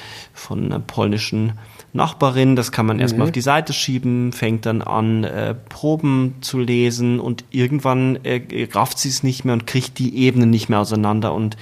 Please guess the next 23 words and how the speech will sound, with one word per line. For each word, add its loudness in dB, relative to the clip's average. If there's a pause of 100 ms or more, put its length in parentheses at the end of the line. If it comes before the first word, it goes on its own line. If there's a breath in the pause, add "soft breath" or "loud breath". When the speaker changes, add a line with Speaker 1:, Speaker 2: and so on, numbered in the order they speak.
(220 loud breath)
Speaker 2:
Mhm. -8
Speaker 1:
kann 2
nicht 0
mehr 2
unterscheiden, 2
ob -6
sie -10
jetzt -6 (480 loud breath)
Nikki -2
Grace 2 (120)
oder 0
eben, -2 (460 loud breath)
ähm, -2 (720)
Susan 2
Blue 2
ist, -6 (200)
die -4
Rolle 0
in -2 (800 loud breath)
On, 2
äh, -2 (180)
High, 0
äh, -2